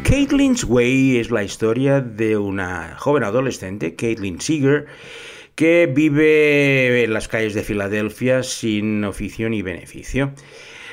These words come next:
Tras ser arrestada, Caitlin se le da la opción de ir a un centro juvenil de detención o trasladarse con la prima de su madre, Catherine, a Montana. Así, en una premisa similar al Príncipe de Bel-Air, que también salió de Filadelfia, pero en lugar de irse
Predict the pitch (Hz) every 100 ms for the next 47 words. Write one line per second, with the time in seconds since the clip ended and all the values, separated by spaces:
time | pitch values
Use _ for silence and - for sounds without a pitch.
0 | - - 120 - 160 170 156 143 185 180
1 | 196 190 - 156 143 165 175 185 180 117
2 | 113 120 127 117 - 131 135 143 117 110
3 | 110 107 104 101 98 95 92 - 113 101
4 | 101 98 98 87 90 107 85 87 90 113
5 | - 160 175 170 - - - - - 190
6 | 220 214 - 151 143 139 156 143 143 165
7 | 160 156 147 135 123 113 110 175 185 139
8 | 156 156 113 110 113 147 139 143 143 143
9 | 151 139 - - - 139 131 117 101 82
10 | 82 117 131 - - - - - - -
11 | 117 - 196 185 147 135 123 123 135 131
12 | 117 110 131 156 107 113 101 104 110 104
13 | 101 107 180 185 107 90 90 101 98 -
14 | 87 101 90 98 85 95 143 143 180 175
15 | 104 95 90 104 101 131 185 - 98